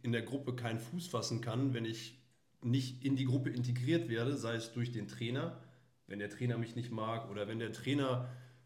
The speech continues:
mich überhaupt nicht einbindet, mich gar nicht wahrnimmt, dann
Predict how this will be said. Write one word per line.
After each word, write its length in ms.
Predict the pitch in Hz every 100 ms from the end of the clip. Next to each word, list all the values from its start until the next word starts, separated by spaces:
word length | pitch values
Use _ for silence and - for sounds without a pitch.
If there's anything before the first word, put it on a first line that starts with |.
| -
mich 240 | 123 123
überhaupt 320 | 135 127 127 131
nicht 240 | 127 -
einbindet, 500 | 170 175 170 156 156
mich 140 | 135 127
gar 140 | 123
nicht 180 | 123 123
wahrnimmt, 440 | 127 147 143 143 - - _ _ _ -
dann 300 | 117 123 123